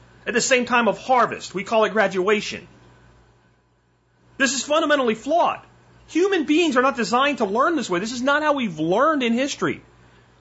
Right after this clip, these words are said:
Humans in history have simply learned from other humans of their social groups. And they've learned what they most needed to know to survive and thrive within the environment that they're coming up in.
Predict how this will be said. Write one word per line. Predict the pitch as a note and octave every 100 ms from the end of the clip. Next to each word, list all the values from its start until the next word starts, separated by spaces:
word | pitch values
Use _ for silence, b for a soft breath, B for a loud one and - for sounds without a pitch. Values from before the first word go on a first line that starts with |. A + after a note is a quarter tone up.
| _ _ _ _ _ _ _ _ b b b -
Humans | B3+ F4+ F#4 D4
in | A#3 G#3+
history | C#4 D#4+ B3+
have | G3+
simply | - C4+ A#3 G#3+
learned | G3+ C4 C4
from | A3+ -
other | A3+ B3+
humans | A3+ - C4 G#3+ D3+ -
of | G3 F#3
their | F#3+
social | - G3 F#3+ E3+
groups. | A#2 G2 - - - - - - - _ _ _ _ _ _ _
And | F#3 A3
they've | G3+
learned | G#3 B3+ C#4
what | B3+
they | A3+
most | G3 G3+ B3 -
needed | B3 A#3 G#3
to | G3
know | G#3 G3+
to | F3+ F#3
survive | - G3+ F3 E3+ F#3+ A#3 G#3
and | E3+ E3 D3
thrive | G3+ G#3+ F#3+ C#3+ C3+ D#3+
within | E3 D#3+ G#3+ B3 A#3+
the | A#3
environment | G#3 F#3 G#3 G3+ F3+ E3+
that | D#3
they're | F3
coming | G3+ F3 D#3+
up | C#3+ A#2
in. | -